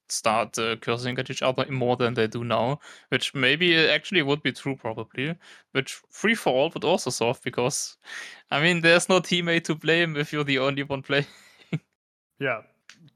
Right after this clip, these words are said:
Speaker 2: f-, free-for-all would solve it. And I mean, that's what, um, old Trackmania Pro used to be, was just free-for-all. Eight to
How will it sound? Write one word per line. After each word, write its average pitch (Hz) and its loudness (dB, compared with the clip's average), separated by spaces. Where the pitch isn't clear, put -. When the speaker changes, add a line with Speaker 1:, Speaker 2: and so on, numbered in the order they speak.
Speaker 2:
f-, 123 -12
free-for-all 165 0
would 120 -6
solve 131 -4
it. 107 -10
And 143 -4
I - -2
mean, 135 -4
that's 131 -6
what, 143 -2
um, 120 -6
old 131 -6
Trackmania 123 -6
Pro 127 -6
used 117 -10
to 117 -16
be, 117 -12
was 123 -10
just - -12
free-for-all. 127 -6
Eight 147 -4
to 147 0